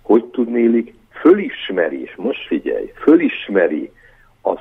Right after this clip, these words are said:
abszolút követelő akaratot, Stéló Gábor, ezerkilencszáznegyvennégy, és a saját élete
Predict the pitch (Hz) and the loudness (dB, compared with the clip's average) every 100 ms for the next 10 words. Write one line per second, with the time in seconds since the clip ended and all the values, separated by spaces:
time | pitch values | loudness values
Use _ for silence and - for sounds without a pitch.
0 | - 143 - - 104 82 - 127 95 82 | 0 0 0 -2 -2 -2 0 2 2 0
1 | - 73 73 - - 87 92 98 - 135 | 0 -2 -2 -4 -2 0 2 0 -2 -4
2 | - - - 107 87 76 73 78 80 82 | -6 -6 2 4 4 0 0 0 2 0
3 | 85 95 82 80 71 76 - 90 85 71 | 0 0 0 -2 -2 -4 -2 -2 -2 -2
4 | 71 71 76 104 - _ _ _ - - | -6 -4 -2 0 -2 _ _ _ -12 -6
5 | - - 190 175 95 - - 294 160 95 | -2 2 4 4 2 -2 -2 2 4 2
6 | - 90 78 | 0 -2 -4